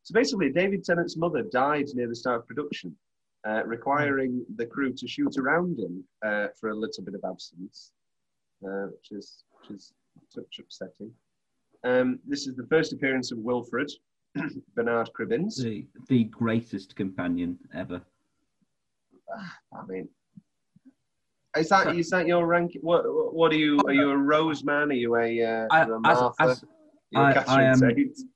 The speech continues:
Speaker 2: I'm a, I'm a big Donna, <laughs> Doctor Donna.
Speaker 1: Yeah.
Speaker 2: Um,
Speaker 1: Yeah, they had, yeah, no, they had it
Speaker 2: because
Speaker 1: going
Speaker 2: the,
Speaker 1: on, yeah.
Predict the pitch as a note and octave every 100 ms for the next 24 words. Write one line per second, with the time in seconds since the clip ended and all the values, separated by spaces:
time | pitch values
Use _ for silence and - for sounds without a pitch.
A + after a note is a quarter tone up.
0 | - - A#2+ A#2+ A2+ - A#2 A2 G2+ A2
1 | - G#2 G2 F#2+ - - G#2 - - F#2
2 | F2+ - - - _ - - - F#2+ F#2
3 | - - - G#2 G#2+ G#2+ G#2 - A3 D4
4 | A3 - - D3+ G#3 G3+ G3 A#2 B2+ C#3+
5 | B2+ D3 C3 - C3+ F#2 A2+